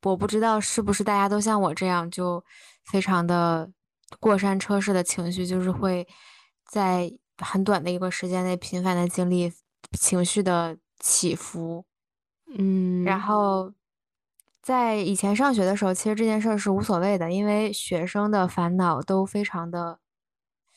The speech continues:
Speaker 1: 单纯。哎，
Speaker 2: 哎。
Speaker 1: 也不能这么说，就是学生时候的烦恼比较的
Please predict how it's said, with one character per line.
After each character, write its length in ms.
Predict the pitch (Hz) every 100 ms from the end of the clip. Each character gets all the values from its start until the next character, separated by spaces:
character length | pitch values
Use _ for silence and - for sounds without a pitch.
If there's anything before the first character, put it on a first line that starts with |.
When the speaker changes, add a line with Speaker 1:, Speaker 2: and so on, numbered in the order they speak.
| _ _ _ _ _ _ _ _ _ _ _
Speaker 1:
单 240 | 269 262
纯。 460 | 269 - 170 101 - _ _ _ _ -
哎， 100 | 202
Speaker 2:
哎。 160 | 208
Speaker 1:
也 100 | 262
不 120 | 185 208
能 100 | 208
这 100 | 220
么 140 | 190
说， 400 | - - 196 196
就 140 | 226
是 120 | 226 226
学 240 | - 190
生 280 | 208 254 262
时 180 | - 190
候 140 | 202
的 100 | 196
烦 300 | - 170 190
恼 200 | 190 170
比 200 | 170 160
较 240 | - 208
的 480 | 190 175 165 160 165